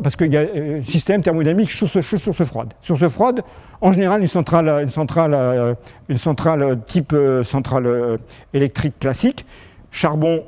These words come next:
ou nucléaire, ça utilise l'eau. Bon. Ici, évidemment, on va aller dans les pays où il n'y a pas d'eau, donc on ne va pas faire des centrales avec de l'eau,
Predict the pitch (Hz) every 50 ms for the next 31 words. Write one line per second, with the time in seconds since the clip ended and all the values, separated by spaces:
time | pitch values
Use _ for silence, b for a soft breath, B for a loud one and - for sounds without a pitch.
0 | - 208 185 185 165 - - 143 151 190 240 214 - 156 139 117 - 165 156 160
1 | 180 165 - - - - - - - - _ _ _ _ _ - - _ _ _
2 | _ _ - 123 117 107 - B B B B B B B - 151 - - - 254
3 | 269 277 185 170 165 170 180 202 240 247 202 170 165 151 156 160 170 190 160 165
4 | 156 156 123 - 170 180 185 185 156 143 127 - 175 170 202 202 165 131 127 120
5 | 104 123 123 110 135 135 - 175 170 147 131 127 - 147 143 - 165 175 175 151
6 | 135 131 127 120 160 202 220 190 139 -